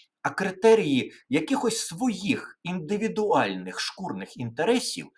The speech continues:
от тоді є оця історія, що ви побачите динозавра на вулиці, коли вийдете завтра зранку зі своїх помешкань,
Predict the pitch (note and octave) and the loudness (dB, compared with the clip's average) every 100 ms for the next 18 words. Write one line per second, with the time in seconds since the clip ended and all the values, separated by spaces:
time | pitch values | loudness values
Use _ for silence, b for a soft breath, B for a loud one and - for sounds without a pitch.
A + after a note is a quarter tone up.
0 | B B _ E3 D#3+ G3 A3+ A3+ D#3 D#3 | B B _ -4 0 -2 -2 -4 -2 0
1 | - A2 - A#2 G#2+ - A3+ A#3 F2+ - | 0 -2 -4 -6 -6 -2 0 0 -4 -8
2 | B B B - - E3+ G#3 - G3 C#3+ | B B B -8 -4 2 2 2 0 2
3 | A2+ - - - G2 G#2 D3 D#3 A#2 B2 | 0 0 -8 -8 -6 2 2 4 0 0
4 | F2+ - D#2+ E2 G#2 B2 G#2+ C4+ F#2+ F#2 | -2 -4 -8 -8 -4 -4 0 0 -2 -6
5 | - - A#2 A#2+ A#2+ G#2+ G2 G#2 F#2+ - | -12 -8 -4 -2 -2 -4 -6 -6 -4 0
6 | F#2+ - F#2+ F#2+ A#2+ G2 - F2+ b b | 0 -2 -8 -4 -2 -2 -6 -18 b b
7 | C3 B2 A#2+ A2 - C3 A3 - - D#3+ | -6 -4 -4 -6 -4 -2 0 0 -4 -10